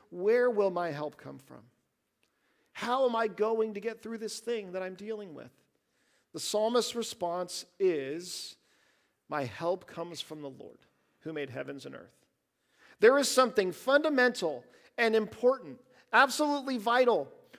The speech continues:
for a believer, for a follower of Jesus, about the ability to be able to say that when I need help, I look to the Lord and I don't look to everything else.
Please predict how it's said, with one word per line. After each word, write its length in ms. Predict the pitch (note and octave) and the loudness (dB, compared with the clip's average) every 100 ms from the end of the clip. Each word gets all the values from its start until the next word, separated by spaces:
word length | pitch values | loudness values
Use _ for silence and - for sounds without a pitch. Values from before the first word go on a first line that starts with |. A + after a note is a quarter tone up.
| - | -8
for 240 | - A#3+ | 2 4
a 80 | A#3 | 4
believer, 640 | G3 A3 C4 C4+ G3 B2+ A#2+ _ _ _ _ _ _ - | 4 2 0 -2 -4 -6 -12 _ _ _ _ _ _ -6
for 180 | E3 A#3 | 4 4
a 60 | |
follower 440 | - A#3 C4 C#4 C4+ | 4 4 4 6 4
of 100 | G#3 | 2
Jesus, 540 | B3 A3+ F3 C3+ - - - - | -2 -2 -4 -8 -10 -16 -6 0
about 300 | G3 A3+ A3+ | 4 2 4
the 120 | G#3+ | 6
ability 440 | G3+ A3 B3+ C4+ | 8 8 8 6
to 80 | C4+ | -2
be 140 | A#3 | 2
able 160 | A#3+ A#3+ | 4 4
to 140 | A#3+ | 0
say 560 | A3+ - A3+ D#3+ B2 B2+ - - | -6 -2 0 0 -2 -10 -18 -6
that 120 | - G3 | 0 4
when 140 | F#3 | 6
I 220 | F#3 B3 | 6 4
need 280 | C4+ C4 B3 | 4 2 0
help, 520 | G#3+ - G#3 D3 - - _ _ - - | -2 0 0 -2 -8 -20 _ _ -20 -4
I 180 | E3 F3+ | 2 4
look 520 | F3 F#3+ A#3 - - | 6 6 6 2 -6
to 120 | - | 2
the 100 | A3+ | 4
Lord 580 | A#3 A3+ G#3+ D3 D3 E3 - _ _ _ - | 4 6 6 4 -4 -8 -16 _ _ _ -2
and 140 | F#3 | 2
I 140 | F3 E3 | 2 0
don't 500 | C3+ F3 F#3 G#3 G#3 | 0 2 2 0 -4
look 320 | F3+ F#3+ F#3 | 0 0 -2
to 140 | - G3+ | -14 -6
everything 640 | E3 D3+ D#3+ D3+ D3+ C3+ - | -6 -4 -8 -10 -12 -14 -10
else. 540 | D3 - - - - | -10 -10 -12 -12 -16